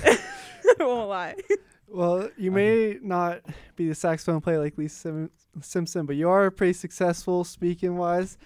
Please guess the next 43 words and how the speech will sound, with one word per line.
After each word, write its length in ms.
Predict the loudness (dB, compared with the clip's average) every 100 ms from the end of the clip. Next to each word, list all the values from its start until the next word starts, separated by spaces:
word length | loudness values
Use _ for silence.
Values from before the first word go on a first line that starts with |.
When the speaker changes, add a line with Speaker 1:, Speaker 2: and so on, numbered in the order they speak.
| _
Speaker 1:
<laughs> 180 | -8 -6
Speaker 2:
and 180 | -4
you 80 | 0
have 360 | 4 6 6 4
Speaker 1:
Yeah. 100 | -2 -18 _ -8
Speaker 2:
a 80 | -6
role 420 | -2 0 0 0
that 360 | -2 -2 -2 -4 _
was 140 | -14
created 360 | -8 -4 -2 -2
last 400 | -2 -4 -6 -6
year 320 | -4 -2 -4 -8
at 200 | -10 -6
The 80 | -4
Wire. 460 | -2 0 -2 -4 -8 _
Do 80 | -8
you 80 | -4
wanna 140 | -2 -4
explain 600 | -6 -8 -6 -6 -6 -8
to 360 | -8 -8 -8 -10
our 160 | -8 -6
audience 500 | -6 -6 -10 -12 -12
a 40 |
little 160 | -10 -10
bit? 240 | -10 -14 _ _ _ _
Speaker 1:
Yeah, 400 | -12 -8 -6 -6
so 160 | -6 -6
I'll 100 | -6
give 120 | -6
you 100 | -6
a 40 |
little 140 | -6 -6
bit 160 | -8
of 280 | -8 -10 -12 -16 -14
history 440 | -12 -12 -10 -8 -6
on 220 | -8 -8
that. 280 | -10 -12 -12
So 500 | -8 -6 -6 -8 -8
I 100 | -8
would 140 | -10
say 160 | -10 -10
last 400 | -8 -10 -12 -12
year 400 | -8 -6 -8 -10